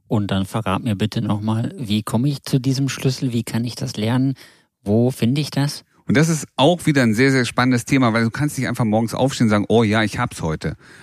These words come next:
Speaker 2: Aber es gibt Möglichkeiten, es gibt kleine, wertvolle Wege,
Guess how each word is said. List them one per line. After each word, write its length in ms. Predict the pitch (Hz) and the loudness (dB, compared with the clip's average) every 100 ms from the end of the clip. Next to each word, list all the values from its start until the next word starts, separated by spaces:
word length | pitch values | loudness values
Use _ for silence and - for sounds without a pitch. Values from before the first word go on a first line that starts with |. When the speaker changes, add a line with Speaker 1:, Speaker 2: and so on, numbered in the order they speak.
| - | -2
Speaker 2:
Aber 140 | 98 | 2
es 180 | 110 - | 2 0
gibt 380 | 151 - - - | -4 -4 -8 -8
Möglichkeiten, 800 | 107 107 143 - 104 - 92 101 | -2 2 2 2 -4 -4 -4 -2
es 100 | 92 | -4
gibt 400 | - - _ _ | -4 -6 _ _
kleine, 560 | 123 110 147 190 170 123 98 | -4 -2 0 2 0 -2 -8
wertvolle 880 | 90 110 151 - - 156 131 101 95 | -4 0 0 -2 0 2 2 -2 0
Wege, 520 | 107 127 120 117 165 | 2 4 2 2 0